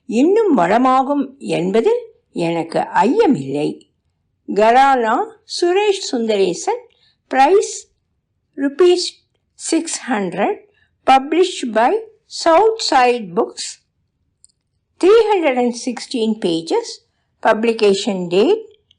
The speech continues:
first January two thousand twenty-four. ஐ எஸ் பி என் நைன் செவன் எயிட் எயிட் ஒன் நைன் ஃபோர் த்ரீ டூ ஃபோர் சிக்ஸ் செவன் சிக்ஸ். ஒலிவடிவம்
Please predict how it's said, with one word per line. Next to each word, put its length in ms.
first 400
January 720
two 280
thousand 520
twenty-four. 680
ஐ 240
எஸ் 260
பி 220
என் 180
நைன் 400
செவன் 420
எயிட் 340
எயிட் 340
ஒன் 220
நைன் 380
ஃபோர் 380
த்ரீ 220
டூ 160
ஃபோர் 420
சிக்ஸ் 460
செவன் 480
சிக்ஸ். 440
ஒலிவடிவம் 640